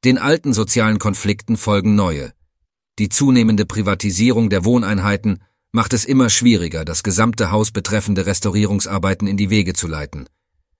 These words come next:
während sich die Arbeiterinnenfamilien immer weiter von den neuen Mitbewohnerinnen verdrängt sehen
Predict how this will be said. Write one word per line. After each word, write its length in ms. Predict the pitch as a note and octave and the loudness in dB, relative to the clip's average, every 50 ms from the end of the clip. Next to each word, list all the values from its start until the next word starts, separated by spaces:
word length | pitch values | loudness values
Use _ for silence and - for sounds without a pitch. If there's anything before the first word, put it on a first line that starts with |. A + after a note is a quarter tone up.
| _ - | _ -2
während 300 | - A#2 C3 A#2+ B2 A#2 | 2 2 4 4 2 2
sich 160 | - B2 A2 - | 0 -2 -2 -2
die 160 | A#2+ G#2+ F2+ | -2 -4 -2
Arbeiterinnenfamilien 1200 | A#2 B2 A#2+ G#2+ G2 F2+ E2+ G2 F2 F#2+ G2 F#2+ F#2 F2 - - G2+ G#2 G#2+ G#2+ G#2 G#2 G#2+ G#2+ | 0 0 0 0 0 0 0 -2 -2 -2 -2 -2 -2 -2 -2 -2 0 2 2 2 2 2 0 0
immer 320 | - A#2+ B2+ B2+ A#2+ A2 F#2 | 0 2 2 2 2 2 2
weiter 300 | G2+ A2 A2+ G#2+ G2 F2 | 0 0 0 0 -2 -4
von 180 | - G2 F#2+ | -2 -4 -2
den 140 | F2+ F#2+ F#2+ | -2 0 0
neuen 280 | G2 G2 G2+ G2+ F#2+ G2 | 0 0 0 0 2 0
Mitbewohnerinnen 840 | A2 - - - G2+ E2+ E2+ F2+ F#2 F2+ E2+ D#2 F2+ F2+ F2+ F2+ | 0 0 -2 -4 -6 -4 -4 -4 -4 -4 -4 -4 -4 -4 -4 -4
verdrängt 440 | E2+ - G#2 F#2+ - A2 A2+ G2+ - | -4 -4 -4 -2 0 0 0 0 -2
sehen 320 | - - E2 D2+ D2 C2+ | -2 -6 -6 -6 -8 -10